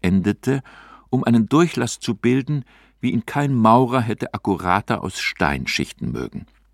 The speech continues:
Diese Pforte jedoch öffnete sich zu einem unvermuteten Reich gefälligster Ordnung. Rings umschlossen war es von regelmäßigem Heckenwerk,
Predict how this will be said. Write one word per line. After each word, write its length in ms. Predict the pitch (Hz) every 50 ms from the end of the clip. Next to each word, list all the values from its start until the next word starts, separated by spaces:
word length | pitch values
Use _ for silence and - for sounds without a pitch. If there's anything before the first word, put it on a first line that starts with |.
| _ _ _ _ _ _ _ _ _ _ _ _ _ _ _ _ _ _ - - - - _ _ _ -
Diese 240 | - 185 202 214 185
Pforte 360 | - - - 147 127 - -
jedoch 440 | 90 82 82 78 - - 90 - - _ _ _ _ _ _ _ _ -
öffnete 460 | 139 139 - - 160 - - 135 117
sich 200 | 110 123 127 -
zu 120 | - -
einem 200 | - 98 92 90
unvermuteten 880 | - - 117 143 170 - - 135 110 101 101 113 110 - 117 - - 80
Reich 400 | 73 - 78 78 95 117 - -
gefälligster 760 | - 90 - - - 120 113 120 117 113 - - 104 95 -
Ordnung. 420 | - 73 69 - - - - - - _ _ _ _ _ _ _ _ _ _ _ _ _ _ _ _ _ -
Rings 240 | - 131 175 202 -
umschlossen 580 | - 156 131 - - 131 143 151 - 175 165 151
war 200 | 147 117 113 143
es 120 | 147 -
von 160 | - 131 117
regelmäßigem 720 | 104 113 127 139 143 127 120 120 123 120 - - 107 113 113
Heckenwerk, 800 | 104 - 90 - - 107 101 87 80 80 71 65 58 - -